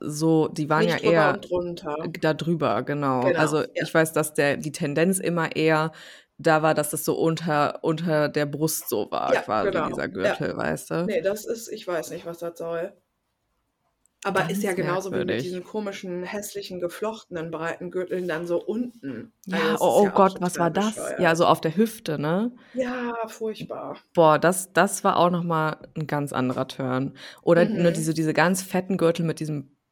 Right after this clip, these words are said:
Speaker 1: diese komischen Paletten, so, weißt du? Diese, diese
Speaker 2: Boah.
Speaker 1: ganz, also, nee. Ich hoffe, also ich glaube leider, das kommt auch wieder.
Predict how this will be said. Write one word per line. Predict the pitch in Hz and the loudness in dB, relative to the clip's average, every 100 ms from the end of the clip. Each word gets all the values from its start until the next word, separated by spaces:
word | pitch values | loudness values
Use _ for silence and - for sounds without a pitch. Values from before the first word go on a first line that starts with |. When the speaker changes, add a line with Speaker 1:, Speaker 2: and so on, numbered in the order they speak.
| 165 | -10
Speaker 1:
diese | 147 | -8
komischen | - 175 165 170 | -2 -2 0 -6
Paletten, | - 160 156 170 131 104 101 | -6 -2 -2 -2 -2 -4 -2
so, | 117 | 0
weißt | 120 120 - | 2 0 -2
du? | 170 | -4
Diese, | 151 147 139 135 | -4 -4 -2 -2
diese | 139 147 | -4 -6
Speaker 2:
Boah. | 156 | -2
Speaker 1:
ganz, | 151 151 - - - _ - _ - | 0 0 -2 -6 -8 _ -20 _ -2
also, | 175 151 143 135 - | 0 2 2 0 -8
nee. | 170 165 147 - _ _ _ - - | 0 2 2 -4 _ _ _ -20 0
Ich | 175 - | 2 6
hoffe, | 214 226 202 | 4 6 4
also | 165 165 | 4 2
ich | 165 | 2
glaube | 170 180 | 4 4
leider, | 185 165 170 | 4 4 4
das | 160 - | 0 -2
kommt | 175 180 - | -2 0 0
auch | 160 170 160 | -2 -4 -4
wieder. | 147 127 135 | 0 0 0